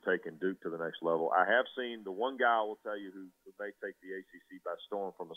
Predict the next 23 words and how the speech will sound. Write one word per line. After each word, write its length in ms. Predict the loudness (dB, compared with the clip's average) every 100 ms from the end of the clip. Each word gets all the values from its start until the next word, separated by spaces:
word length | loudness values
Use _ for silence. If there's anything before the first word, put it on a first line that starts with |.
| -4
scoring 280 | 0 2 0
perspective 560 | -8 -2 2 2 0 -4 _ _ _ _ _ _ 2
is, 260 | 2 2 2
uh, 220 | 4 4 4
Anthony 420 | 4 4 2 -2 0
Cat 300 | 4 4 4
Barber 440 | -2 0 0 -2 -6
of 80 | -6
N 140 | -8 -10
C 100 | -18 -6
State. 260 | -4 -4 -10 _ -8
Um, 520 | -4 -2 -2 -4 -6 -16 _ _ _ _ _ -8
he 80 | -6 -2 4
single-handedly 760 | 6 8 8 6 4 2 0 4
carried 280 | 6 6 4
him 120 | 0
to 80 | -4
a 40 |
win 280 | -2 -2 -2
last 240 | -2 -2 -2
night 200 | 0 0
against 240 | -2 -8 -10
Northeastern, 600 | -8 -4 -2 -2 -4 -6